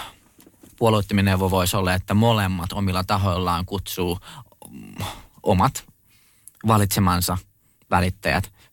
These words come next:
paikalle antamaan arviot, ehkä, elikkä niin kuin kaksi viiva kolme eri välitysliikkeen tekemää arviota. Varmasti sieltä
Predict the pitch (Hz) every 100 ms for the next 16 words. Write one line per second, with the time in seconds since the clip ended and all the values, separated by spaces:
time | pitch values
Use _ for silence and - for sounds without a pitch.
0 | - 95 87 92 92 90 95 92 85 87
1 | 87 73 90 92 - - - 90 92 104
2 | 101 95 95 95 - 98 87 - 82 80
3 | 101 - - 110 123 107 101 92 90 95
4 | - _ _ _ - 98 92 - 90 87
5 | 92 87 85 76 78 76 69 - - -
6 | _ - - 107 98 101 101 98 90